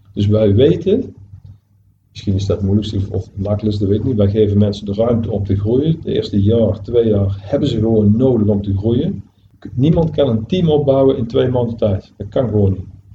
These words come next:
Dat duurt altijd een paar jaar. Dus de mensen erbij, eruit en dan langzaamaan beginnen te groeien. Maar dat, dat, dat is ook echt nodig. En dat kost voor een goed team,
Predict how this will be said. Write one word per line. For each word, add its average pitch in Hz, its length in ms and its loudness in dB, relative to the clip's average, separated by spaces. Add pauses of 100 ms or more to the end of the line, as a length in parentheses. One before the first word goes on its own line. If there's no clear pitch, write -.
(200)
Dat 101 140 0
duurt 123 260 0
altijd 143 300 0
een 104 100 -4
paar 123 260 2
jaar. 95 240 0
Dus 101 180 0
de 101 80 2
mensen 120 380 0
erbij, 123 500 0
eruit 117 480 -2 (440)
en 95 160 -4
dan 113 200 0
langzaamaan 110 460 0
beginnen 104 260 -2
te 101 120 -2
groeien. 101 360 -2 (200)
Maar - 100 -4
dat, - 80 -2 (100)
dat, - 180 -4
dat - 280 -2
is 151 80 -2
ook - 80 -4
echt - 200 -6
nodig. 127 400 0
En 110 120 -6
dat 101 140 0
kost 127 300 -4
voor 104 120 -8
een 101 140 0
goed 135 280 -2
team, 135 360 -4